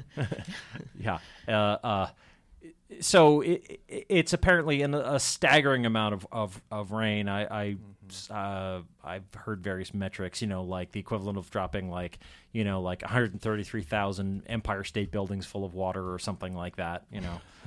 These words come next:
Speaker 1: Like,
Speaker 2: Jeez.
Speaker 1: like, enough water to actually cover the entire lower forty-eight states in about half an inch of water.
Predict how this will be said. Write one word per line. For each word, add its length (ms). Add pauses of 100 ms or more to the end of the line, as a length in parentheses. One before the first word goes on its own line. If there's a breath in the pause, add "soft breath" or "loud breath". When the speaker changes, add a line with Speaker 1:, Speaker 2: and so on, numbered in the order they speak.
(260 loud breath)
Speaker 1:
Like, 160
Speaker 2:
Jeez. 300 (120)
Speaker 1:
like, 240
enough 340
water 340
to 140
actually 380
cover 340
the 160
entire 480
lower 300
forty-eight 500
states 460
in 60
about 260
half 240
an 80
inch 160
of 140
water. 320